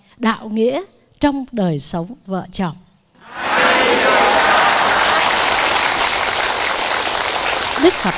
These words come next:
dạy trong Kinh Tăng Chi, một người muốn tạo ra phước báo thì phải có ba pháp cúng dường. Thứ nhất là mình phải có khả năng, có tịnh tài, tịnh vật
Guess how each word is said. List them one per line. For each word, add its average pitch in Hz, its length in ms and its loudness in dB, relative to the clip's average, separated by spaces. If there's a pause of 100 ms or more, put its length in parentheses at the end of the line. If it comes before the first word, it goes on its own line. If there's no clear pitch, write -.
dạy 180 180 0 (680)
trong 226 180 -2
Kinh 226 220 -2
Tăng 226 240 -2
Chi, 247 300 2 (580)
một 202 240 0
người 202 260 4
muốn 277 180 -2
tạo 185 320 -4
ra 294 160 -6
phước 381 280 -6
báo 277 340 -2 (520)
thì 170 420 2 (680)
phải 170 260 -8
có 202 360 -4 (100)
ba 269 260 0
pháp 302 320 -6
cúng 240 220 -4
dường. 180 220 -2 (760)
Thứ 311 140 0
nhất 359 280 4 (420)
là 185 160 0
mình 185 260 2
phải 190 220 -10
có 233 280 -2
khả 214 300 -4
năng, 320 260 0 (560)
có 320 100 0
tịnh 262 400 4
tài, 202 420 0
tịnh 220 200 -2
vật 190 220 -2